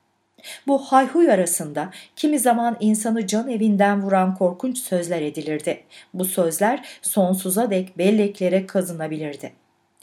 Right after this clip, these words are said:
"Toplu halde dayak olmaz, adamı sırayla dövmeli." "Biz kendimize acımazsak bize kim acır?" "Tanrı kadınları eğlenmek için mi yaratmış yoksa?" Gece bastırmak üzereydi.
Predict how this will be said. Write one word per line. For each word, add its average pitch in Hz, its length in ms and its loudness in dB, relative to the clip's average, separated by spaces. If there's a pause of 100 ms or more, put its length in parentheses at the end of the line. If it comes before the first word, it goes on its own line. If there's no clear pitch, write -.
(320)
"Toplu 349 320 4
halde 311 300 6
dayak 269 300 6
olmaz, 175 400 0 (200)
adamı 277 360 6
sırayla 247 460 6
dövmeli." 180 480 0 (920)
"Biz 403 200 0
kendimize 349 480 0
acımazsak 202 760 0
bize 190 240 -2
kim 349 180 -8
acır?" 311 440 -2 (800)
"Tanrı 175 460 2 (240)
kadınları 208 500 6
eğlenmek 220 600 4
için 392 240 0
mi 359 80 0
yaratmış 175 560 2
yoksa?" 135 460 -6 (1400)
Gece 311 320 2
bastırmak 208 560 2
üzereydi. 143 500 -6